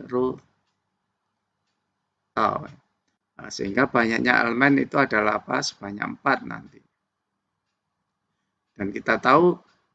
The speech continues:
D empat dibagi Z D empat sentralnya itu nanti sebanyak,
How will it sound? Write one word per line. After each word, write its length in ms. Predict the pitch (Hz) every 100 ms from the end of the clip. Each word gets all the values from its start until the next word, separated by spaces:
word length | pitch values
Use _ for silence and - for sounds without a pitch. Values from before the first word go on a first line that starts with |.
| _
D 160 | 120 120
empat 320 | - - 143
dibagi 400 | - 117 139 127 - - - _ _
Z 320 | - 147 143 -
D 160 | 113
empat 480 | - 185 131 123 135
sentralnya 720 | - 117 120 160 156 113 110 - - _
itu 160 | - 135
nanti 400 | 127 101 - -
sebanyak, 560 | - - 95 104 127